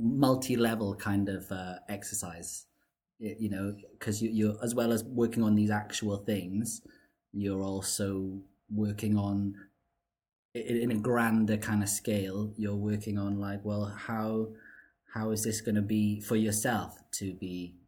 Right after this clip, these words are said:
kind of working on this thing? And the, um, what's it called? 'Cause you were saying something earlier and it really made me think of the relationship between these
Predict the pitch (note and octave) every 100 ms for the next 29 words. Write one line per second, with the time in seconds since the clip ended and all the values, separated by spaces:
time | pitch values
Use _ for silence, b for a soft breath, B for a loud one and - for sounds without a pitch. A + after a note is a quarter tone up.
0 | - F#2 F2 G2+ - G2 F#2+ F#2+ - G2
1 | F2+ F2+ - _ B B - F#2 F#2 F#2+
2 | - - F#2+ F#2+ F#2+ F#2+ F#2+ F#2+ F#2+ -
3 | _ _ _ _ _ _ - - B B
4 | B B _ D3 - C#3 - A#2+ G#2 G2+
5 | A#2+ A#2+ C3 - C3+ C3 A#2 A#2 G#2+ G2+
6 | G2+ G#2 G#2+ G#2+ G#2 A2 A#2 A2+ A#2 A2
7 | G#2+ G#2 G#2+ G#2+ G#2+ G#2+ G#2 G#2+ G#2 G#2
8 | B B B _ A2 G#2+ - A#2 A#2 A#2+
9 | A#2 A2+ G#2 A#2+ A2+ A#2 G#2+ - A2 G#2+
10 | G#2+ - A2+ G#2+